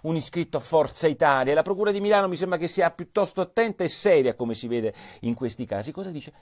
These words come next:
Non c'è nessuna inchiesta. La Procura di Milano dice che non esiste alcuna inchiesta. Non c'è il fascicolo quarantatré che riguarda, o quarantadue, scusatemi, che guarda inchieste nei confronti di noti. Non c'è il quarantaquattro che riguarda ignoti.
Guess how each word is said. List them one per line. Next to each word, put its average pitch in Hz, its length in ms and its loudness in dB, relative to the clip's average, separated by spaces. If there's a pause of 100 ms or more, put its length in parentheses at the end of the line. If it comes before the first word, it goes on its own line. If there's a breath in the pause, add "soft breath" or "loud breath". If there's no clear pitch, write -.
(120)
Non 220 240 -6
c'è 226 220 -10
nessuna 196 460 -10
inchiesta. 107 640 -12 (240 loud breath)
La - 100 -10
Procura 147 320 -6
di 165 100 -8
Milano 254 200 -8
dice 240 200 -10
che 240 100 -6
non 277 380 0
esiste 294 560 -6
alcuna 285 360 0
inchiesta. 143 600 -2 (240 loud breath)
Non 127 180 0
c'è 135 160 0
il 123 80 2
fascicolo 113 520 -2
quarantatré 113 600 0 (200 loud breath)
che 110 120 -2
riguarda, 104 560 4
o - 80 -4
quarantadue, 110 600 0
scusatemi, 107 580 -4
che 101 120 -12
guarda 110 340 0
inchieste 107 500 -4
nei 101 80 -6
confronti 104 480 -10
di 101 120 -6
noti. 175 400 0 (240 loud breath)
Non 247 160 0
c'è 254 160 6
il 220 80 4
quarantaquattro 214 840 2
che 233 100 4
riguarda 185 500 6 (120)
ignoti. 196 1080 6